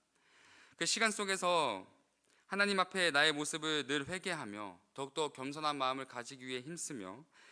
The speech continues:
예수님의 섬김의 본을 따라 가정과 이웃, 교회와 모든 고동-, 공동체 안에서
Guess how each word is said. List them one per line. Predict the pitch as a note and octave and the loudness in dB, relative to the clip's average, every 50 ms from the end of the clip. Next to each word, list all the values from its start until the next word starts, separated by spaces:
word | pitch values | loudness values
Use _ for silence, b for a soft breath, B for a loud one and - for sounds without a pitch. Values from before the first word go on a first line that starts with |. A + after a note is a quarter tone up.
| B B B B B | B B B B B
예수님의 | D3 D#3 - G3 G3+ G3+ G3+ G3 | -2 0 2 2 2 2 2 0
섬김의 | G3 G3+ G#3 G3 G#3 G3+ G3+ F3+ | 0 -2 -2 -2 0 -2 -2 -2
본을 | - E3 F3 F3+ F3 | -2 -2 -2 -2 0
따라 | - E3 D3+ D#3 D#3 D3 C#3 B2 A2+ | 0 2 2 4 4 4 2 2 -2
가정과 | - - D3 C#3+ E3+ E3+ E3 D#3+ D3+ D#3 D3 | -4 -6 -4 -2 -2 -2 -2 0 2 2 2
이웃, | B2+ G#2+ A2+ A#2 G#2+ G2 F2+ - b b b b b b b b _ | 2 -2 -4 -6 -8 -8 -10 -14 b b b b b b b b _
교회와 | - C#3+ D3 D#3 E3 E3 D#3+ | -4 0 2 4 6 6 6
모든 | D3 C3 D3 C#3+ E3 E3+ D#3+ C#3 B2 G2+ - - - | 4 2 0 0 0 0 0 -2 -4 -6 -10 -16 -18
고동-, | - - C#3+ D#3 E3 E3+ D3+ | -14 -10 -4 -4 -2 -2 -4
공동체 | - - C#3+ D3 D#3+ E3+ D#3+ - E3 | -4 -6 -4 -2 -2 -2 -2 0 -2
안에서 | C#3 A#2 A#2 G#2+ - G2 F#2 G#2+ C#3 | -2 -2 -2 -6 -8 -10 -12 -12 -14